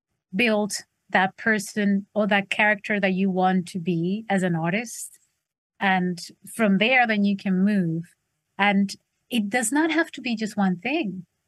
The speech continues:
And that's, that's a misconception. A lot of people believe, you know, you just sing one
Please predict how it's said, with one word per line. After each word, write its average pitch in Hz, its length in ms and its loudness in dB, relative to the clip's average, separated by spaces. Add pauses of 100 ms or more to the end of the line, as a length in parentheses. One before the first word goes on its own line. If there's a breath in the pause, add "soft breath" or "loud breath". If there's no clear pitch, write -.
(200)
And 208 140 2
that's, 220 280 0
that's 226 240 -4
a 254 40 -10
misconception. 240 800 -4
A 247 60 -6
lot 208 180 0
of 214 120 -6
people 233 280 -8
believe, 214 400 -2
you 320 140 -2
know, 240 140 -2
you 214 160 -4
just 214 200 -6
sing 240 240 -4
one 196 360 0